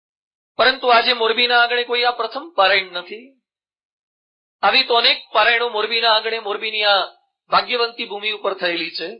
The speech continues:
મોરબીના આંગણે હું કેવળ કોઈ એક પ્રથમ વક્તા નથી, મારી પૂર્વે કેટલાય વક્તાઓ આવી અનેકવિધ ગ્રંથો પર, વિષયો પર પારાયણ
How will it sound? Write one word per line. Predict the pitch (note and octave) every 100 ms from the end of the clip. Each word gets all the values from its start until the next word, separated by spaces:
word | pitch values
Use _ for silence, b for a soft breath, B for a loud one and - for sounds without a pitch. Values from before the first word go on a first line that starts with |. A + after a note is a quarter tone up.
| _ _ _ _ _ _ _ _ _ _ _ _ _
મોરબીના | F#3+ A#3+ C4 C4
આંગણે | A#3 A#3 B3 B3+ C4+ _
હું | - A3
કેવળ | A3+ A#3 B3
કોઈ | A#3+ A#3+
એક | A#3+ -
પ્રથમ | A#3 B3+ C#4
વક્તા | G#3+ G#3 - G#3+
નથી, | F#3 F#3+ A3+ C4+ _ _ _ _ _ _ _ _ _
મારી | E3+ G#3 A3+
પૂર્વે | A3 A3
કેટલાય | A3 A3 B3 C4 C4
વક્તાઓ | G3 - A3 G#3+ F3 E3 - _ _ _ _ -
આવી | G3 G#3
અનેકવિધ | G#3 B3+ B3+ A#3
ગ્રંથો | G3 G3+ G#3+ G#3+
પર, | G3+
વિષયો | F#3+ F#3 G3+ G3
પર | F#3 F3+
પારાયણ | F3 E3+ E3+ D#3